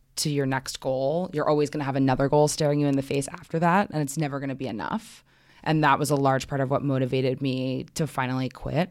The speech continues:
is that I had gotten this raise and really been, been doing well at this company, but it still didn't feel like enough.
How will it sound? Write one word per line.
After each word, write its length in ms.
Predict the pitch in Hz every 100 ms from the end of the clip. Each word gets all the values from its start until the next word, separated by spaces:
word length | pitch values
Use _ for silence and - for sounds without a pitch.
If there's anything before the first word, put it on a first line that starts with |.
| -
is 120 | 147
that 120 | 139
I 120 | 131 127
had 180 | 131
gotten 300 | 131 135 139
this 220 | 131 131 143
raise 640 | 139 131 127 127 127 -
and 160 | - 131
really 260 | 131 131 135
been, 340 | 135 151 131 -
been 180 | 165 160
doing 240 | 151 147
well 160 | 143 139
at 80 | 139
this 120 | 139
company, 540 | 143 135 151 180 190 185 - - - -
but 100 | 165
it 80 | 156
still 200 | 160 147
didn't 180 | 143 -
feel 120 | 139
like 160 | 131 135
enough. 520 | 131 87 226 -